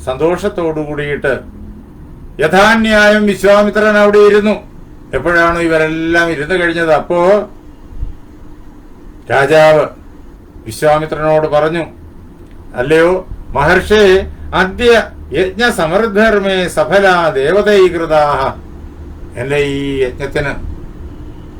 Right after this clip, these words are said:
എല്ലാ വിജയങ്ങളും വന്നു ചേർന്നിരിക്കുന്നു.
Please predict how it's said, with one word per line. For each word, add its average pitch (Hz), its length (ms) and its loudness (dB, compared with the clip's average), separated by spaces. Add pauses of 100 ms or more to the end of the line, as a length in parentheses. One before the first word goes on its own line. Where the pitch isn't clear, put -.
(300)
എല്ലാ 160 400 2
വിജയങ്ങളും 170 720 -2
വന്നു 170 200 -4
ചേർന്നിരിക്കുന്നു. 165 840 -4